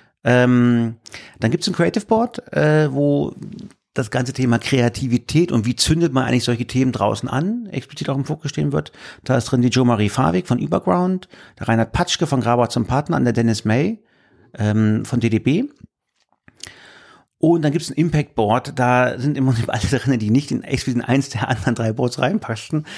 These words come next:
die aber, ähm, nein, das klingt jetzt, äh, falsch, da sind im Prinzip Bright Minds drin, die in dem ganzen Thema Nachhaltigkeit und tatsächlich auch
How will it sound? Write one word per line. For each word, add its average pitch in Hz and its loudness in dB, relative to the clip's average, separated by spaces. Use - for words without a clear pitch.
die 135 4
aber, 120 2
ähm, 113 2
nein, 107 2
das 101 -2
klingt 110 -2
jetzt, - -6
äh, - -8
falsch, 113 0
da 113 2
sind 120 2
im 117 -2
Prinzip 113 -6
Bright 117 0
Minds 107 0
drin, 113 0
die 113 0
in 113 2
dem 113 4
ganzen 113 0
Thema 113 2
Nachhaltigkeit 123 0
und 107 0
tatsächlich 113 0
auch 113 0